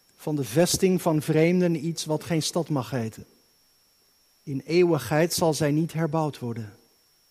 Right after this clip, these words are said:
Daarom zal een sterk volk u eren. De stad van gewelddadige volken zal u vrezen. Want u bent voor de geringe een vesting geweest.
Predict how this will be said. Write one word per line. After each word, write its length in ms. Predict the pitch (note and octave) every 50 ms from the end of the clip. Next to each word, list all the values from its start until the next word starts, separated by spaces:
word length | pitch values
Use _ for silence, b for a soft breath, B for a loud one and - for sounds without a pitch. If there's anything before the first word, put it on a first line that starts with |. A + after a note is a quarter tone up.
| _ _ _ _ _ _ _ _ _ _ _ _ _ _ _ _ _ _ _ _ _ _ _ _ -
Daarom 340 | C3+ C3 C3 C3+ D3 D#3
zal 160 | D3 - D#3 D3
een 120 | C#3+ C3+
sterk 380 | - - - F#3+ F3 F3 E3 -
volk 320 | - F#3 F3 F3 E3 -
u 140 | F3 D#3 D3
eren. 380 | - F3+ F#3 E3 B2+ A#2+ A2 - - _ _ _ _ _ _ _ _ _ _ _ _ _ _ _ _ _ _ _ _
De 80 | - C3
stad 300 | - - - E3 D#3+ -
van 240 | - - E3 D#3+ D3
gewelddadige 760 | - E3+ D3 D#3 D3+ D3 C#3+ D#3 E3 F#3 F#3+ G3 D#3+ - D#3+
volken 460 | - - F3+ F#3+ A3+ A3+ - F#3+ E3
zal 160 | - F#3 E3+
u 140 | E3+ E3 C#3+
vrezen. 500 | D3+ E3 E3+ D#3 C#3+ C3 A#2+ B2 A#2 - - _ _ _ _ _ _ _ _ _ _ _ _ _ _ _ _ b b b b b b b b _ _
Want 320 | - C3 C3+ C#3 C#3 -
u 100 | G3 A3
bent 260 | G3 E3+ D#3+ D#3 E3 -
voor 180 | - - F3
de 80 | E3 D#3
geringe 540 | - - E3+ D#3 D3+ F#3+ G3 G3+ G3 F#3 D#3
een 140 | E3 D#3+
vesting 520 | - - G3 G3 - - - E3+ D3 C3+ -
geweest. 440 | - C3 A#2+ A#2+ G#2+ G2+ - -